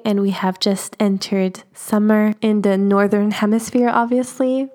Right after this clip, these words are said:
but winter if you're in the southern hemisphere. What do you want for the rest of this year, since we're halfway through already?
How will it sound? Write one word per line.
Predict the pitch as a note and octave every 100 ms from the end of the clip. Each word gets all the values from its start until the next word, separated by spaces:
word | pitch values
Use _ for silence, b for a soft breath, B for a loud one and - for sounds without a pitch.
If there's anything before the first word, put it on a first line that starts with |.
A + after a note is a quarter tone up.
| -
but | G3 -
winter | G3+ G3 G3 - G3
if | - G3+ -
you're | F#3+
in | G3+ F#3+
the | F#3
southern | F3+ - F#3+ G3 G3+
hemisphere. | G3 A3 A3+ - B3+ B3+ C4 - _ _ _ _ _ _ _ - B B B B B B -
What | A#3+ C4+ C#4
do | C#4+
you | D4
want | A#3 G3+ F#3+ G#3+ - - _
for | _ A3
the | G#3+
rest | G#3 G3+ G3+ -
of | G3+
this | G#3 G3 A3
year, | - G#3+ A3 A#3 - _ _ _ _
since | - A3+ G#3 A3+
we're | G#3+
halfway | F#3+ G3+ - G#3+
through | G#3 - - G3
already? | F#3 F#3 F#3 G#3+